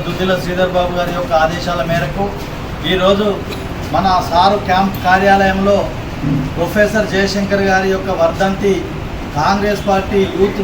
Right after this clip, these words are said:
నాయకుడు ప్రవీణ్ గారి యొక్క ఆధ్వర్యంలో, ఈనాడు కాంగ్రెస్ పార్టీ ఆధ్వర్యంలో పెద్ద ఎత్తున వారి యొక్క వర్ధంతి ఘనంగా నిర్వర్తించుకోవడం జరుగుతూ ఉన్నది. ఈ కార్యక్రమానికి విచ్చేసినటువంటి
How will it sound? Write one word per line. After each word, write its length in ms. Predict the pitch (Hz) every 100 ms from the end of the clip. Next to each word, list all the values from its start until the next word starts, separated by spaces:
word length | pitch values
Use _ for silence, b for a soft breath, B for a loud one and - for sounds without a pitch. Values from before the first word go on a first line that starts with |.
| 185
నాయకుడు 460 | 190 196 196 196 175 - - - - 156
ప్రవీణ్ 460 | 151 190 214 208 196
గారి 200 | 202 190
యొక్క 200 | 180 - 170
ఆధ్వర్యంలో, 640 | 170 175 196 202 196 208 196 - - - - 151
ఈనాడు 360 | 185 190 208 214 196 - - - 160
కాంగ్రెస్ 400 | 180 208 214 196 202
పార్టీ 260 | 196 208 196 180
ఆధ్వర్యంలో 600 | 180 196 196 185 190 185 160 - - -
పెద్ద 180 | 170 196 202
ఎత్తున 240 | 196 202 196 196 175 - 165
వారి 180 | 185 190
యొక్క 160 | 180 165 165
వర్ధంతి 520 | 165 190 185 190 180 151 - - - 135 - - - 131
ఘనంగా 380 | 165 196 202 202 185
నిర్వర్తించుకోవడం 840 | 175 185 185 190 170 147 180 180 160
జరుగుతూ 300 | 160 165 170 165
ఉన్నది. 260 | 165 170 196 - - - 175
ఈ 60 | 190 175
కార్యక్రమానికి 680 | 180 202 214 208 208 202 196
విచ్చేసినటువంటి 840 | 185 202 190 190 185 185 190 196